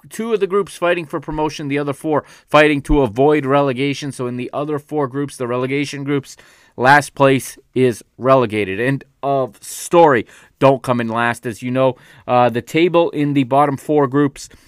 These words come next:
is weighted based on the way that the teams finish the first phase, whereas in the promotion groups, everybody starts back at zero.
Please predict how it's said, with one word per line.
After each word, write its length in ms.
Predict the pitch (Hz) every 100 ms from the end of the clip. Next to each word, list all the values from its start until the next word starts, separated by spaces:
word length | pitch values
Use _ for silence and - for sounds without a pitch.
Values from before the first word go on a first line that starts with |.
| _ _
is 500 | - 143 131 120 107
weighted 640 | 113 117 151 170 180 175 117
based 340 | 143 143 -
on 240 | 139 127 120
the 80 |
way 580 | 120 120 117 117 113 113
that 360 | 107 113 110 -
the 240 | 113 107
teams 340 | - 135 117 -
finish 380 | 131 131 -
the 100 | -
first 320 | - 247 151 -
phase, 260 | 160 147 - - -
whereas 280 | 165 196 180
in 120 | 196
the 60 | 160
promotion 500 | 175 165 165 165 143
groups, 360 | 143 139 - - -
everybody 480 | 151 160 143 143
starts 560 | 135 - - 127 127 -
back 340 | - 117 113
at 120 | 113 92
zero. 500 | 95 113 110 107